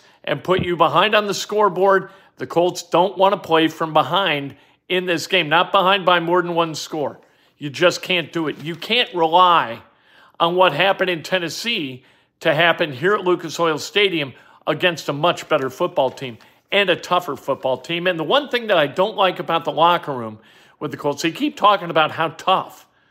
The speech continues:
the Steelers are. Hey, how about answering the bell and being tough guys yourself?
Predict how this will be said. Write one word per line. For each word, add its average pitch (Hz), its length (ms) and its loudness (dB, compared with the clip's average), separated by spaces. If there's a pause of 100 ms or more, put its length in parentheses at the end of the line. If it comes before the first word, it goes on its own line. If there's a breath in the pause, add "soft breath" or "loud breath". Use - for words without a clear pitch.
(260)
the - 80 -12
Steelers 147 460 -4
are. 120 180 -4 (220 soft breath)
Hey, 277 400 -2 (1400)
how 269 120 4
about 294 200 6
answering 240 460 2
the 180 80 4
bell 247 440 4 (140 loud breath)
and 240 160 0
being 254 220 0
tough 269 260 2
guys 226 260 2
yourself? 247 560 2